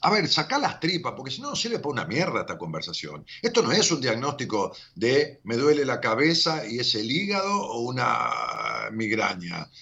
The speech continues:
Hablemos desde el alma, vieja, porque si no estamos al pedo, vos tenés sesenta y pico de años, yo también. Si vos mirás retrospectivamente tu vida, o sea, vamos a mirar la película de tu vida.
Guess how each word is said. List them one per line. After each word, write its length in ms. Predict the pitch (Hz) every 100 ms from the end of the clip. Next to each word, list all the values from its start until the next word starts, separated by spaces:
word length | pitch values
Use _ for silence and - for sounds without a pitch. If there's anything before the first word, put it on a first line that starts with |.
| - - -
Hablemos 500 | 156 233 285 170 104
desde 300 | 85 - 95
el 80 | 160
alma, 420 | 107 110 80 76
vieja, 400 | 117 147 - -
porque 180 | 104 101
si 80 |
no 80 | 196
estamos 380 | 202 226 175 -
al 160 | 131 127
pedo, 340 | 196 180 117
vos 120 | 135
tenés 180 | 147 139
sesenta 280 | - 113 104
y 20 |
pico 240 | 143 127 104
de 100 | 156
años, 240 | 135 101
yo 140 | 131
también. 500 | 113 85 131 123 85 - - - - - - - _ _
Si 220 | - -
vos 200 | 202 269
mirás 320 | 208 202 220 185
retrospectivamente 1160 | 165 - 156 - 135 131 185 156 135 151 139
tu 180 | 104 110
vida, 460 | 117 104 90 80 -
o 40 | -
sea, 380 | 135 123 110 - - - -
vamos 380 | 143 262 202 -
a 60 | 143
mirar 360 | 135 143 185
la 180 | 156 123
película 640 | - 127 147 - - 123 101
de 140 | 92
tu 160 | 82 85
vida. 480 | 90 80 73 -